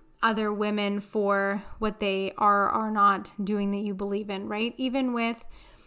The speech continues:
my beliefs surrounding God, I truly do and have found the best way to work with intuition. Other people might disagree.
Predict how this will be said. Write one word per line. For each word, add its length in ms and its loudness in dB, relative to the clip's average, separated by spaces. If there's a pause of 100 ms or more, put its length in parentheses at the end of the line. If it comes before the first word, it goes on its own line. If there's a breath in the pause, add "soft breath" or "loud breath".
(160 soft breath)
my 260 2
beliefs 380 -2
surrounding 480 -2
God, 480 0 (320 soft breath)
I 600 4 (260)
truly 520 2
do 720 2
and 180 0
have 320 2
found 540 2
the 100 0
best 380 -2
way 180 2
to 160 -4
work 220 -2
with 140 -4
intuition. 680 -2 (360 loud breath)
Other 200 4
people 300 0
might 240 0
disagree. 720 -2